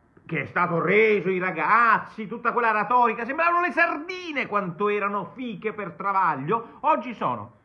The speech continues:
miracolati, furbastri, poltronari, opportunisti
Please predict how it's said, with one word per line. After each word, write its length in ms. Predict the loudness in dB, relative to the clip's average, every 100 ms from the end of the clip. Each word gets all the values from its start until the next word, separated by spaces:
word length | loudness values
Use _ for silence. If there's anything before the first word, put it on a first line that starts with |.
| _
miracolati, 760 | -2 0 0 0 -4 -4 -10 -18 _ _
furbastri, 720 | -2 0 2 0 -2 -10 -16 -16 _ 2
poltronari, 720 | 4 4 0 0 -2 -4 -10 -12 _ 0
opportunisti 920 | 2 2 0 -2 -4 -4 -6 -10 -12